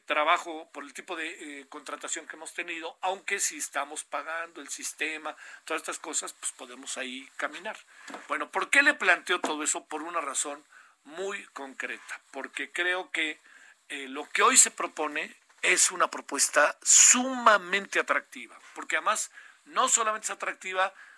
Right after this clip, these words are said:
eh, en per se, sino que sale de un consenso.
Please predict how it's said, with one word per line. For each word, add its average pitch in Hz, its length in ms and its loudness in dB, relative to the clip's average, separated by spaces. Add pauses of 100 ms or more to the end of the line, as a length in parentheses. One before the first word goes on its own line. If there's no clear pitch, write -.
(440)
eh, 156 380 -10
en 165 220 -12
per 165 240 -2
se, 180 320 -2
sino 151 340 -8
que - 120 -8
sale 190 260 -4
de 175 60 -10
un 175 80 -12
consenso. 127 640 -6